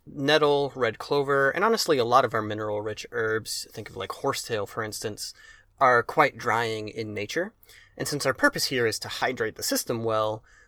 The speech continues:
we wanna make sure that, you know, marshmallow or other demulcents are the larger part of the formula, right? We can put all of these together into the same blend, um, and, uh, let them infuse. Or you could have your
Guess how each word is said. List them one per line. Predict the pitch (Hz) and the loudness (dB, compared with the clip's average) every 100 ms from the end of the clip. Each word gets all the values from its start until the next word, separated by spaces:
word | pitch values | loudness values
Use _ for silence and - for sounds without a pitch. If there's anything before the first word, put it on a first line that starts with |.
| _ | _
we | 170 | 4
wanna | 220 214 | 6 6
make | 170 156 | 4 2
sure | - 156 156 151 | 4 8 8 6
that, | 151 127 117 113 - | 4 2 2 2 -2
you | 123 | -8
know, | 107 104 | -6 -4
marshmallow | 143 160 - 147 139 123 | 0 0 2 0 2 0
or | 113 | 0
other | 104 110 | -2 -4
demulcents | 107 117 127 - 123 - - - - _ _ - | -6 -2 0 0 -6 -4 -8 -8 -20 _ _ 4
are | 120 117 117 110 113 | 6 6 4 2 0
the | 127 135 | 0 2
larger | 147 151 127 | 6 4 4
part | 113 - 127 110 | -4 0 0 0
of | 104 | -6
the | 104 | -10
formula, | - 110 92 78 - | -4 -4 -4 -10 -10
right? | 117 113 117 | -2 -2 -2
We | |
can | 135 143 | -8 -2
put | 220 | 4
all | 185 160 | 6 6
of | 139 | 4
these | 123 - | -2 -8
together | - 110 107 - _ | -4 -2 -2 -8 _
into | - 117 107 | -10 -8 -6
the | 107 | -6
same | - 98 95 | -6 -8 -8
blend, | 98 - - - - - _ | -8 -8 -10 -12 -20 -20 _
um, | - 107 101 95 - 147 _ - - | -8 -6 -6 -8 -12 -16 _ -18 -10
and, | 113 104 104 104 113 | -8 -6 -6 -6 -6
uh, | 104 95 90 - - | -4 -4 -6 -10 -10
let | 110 | -10
them | 110 107 | -8 -8
infuse. | 110 127 123 | -8 -6 -6
Or | - 208 | 0 0
you | 220 208 | 2 2
could | 208 170 160 - - | 4 4 2 -18 -20
have | - 139 143 | 0 0 6
your | 143 135 135 | 6 6 4